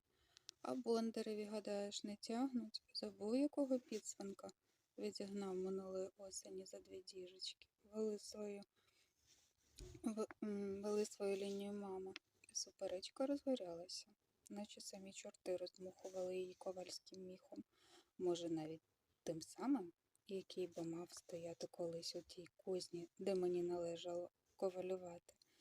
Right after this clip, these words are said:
Та це ще не все. Крім ковалювання та бондарства, на мене ще десь чекало марування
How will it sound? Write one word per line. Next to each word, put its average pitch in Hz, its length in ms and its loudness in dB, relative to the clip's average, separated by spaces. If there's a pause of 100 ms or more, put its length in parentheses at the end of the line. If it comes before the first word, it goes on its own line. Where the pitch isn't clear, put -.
(400)
Та - 120 -2
це 262 240 4
ще - 200 4
не 233 120 4
все. - 320 -6
Крім 180 360 -6
ковалювання 175 800 0
та 170 100 -6
бондарства, 247 720 0
на 220 120 0
мене 170 360 0
ще - 580 -6 (320)
десь 196 420 0
чекало 190 500 -2
марування 180 600 0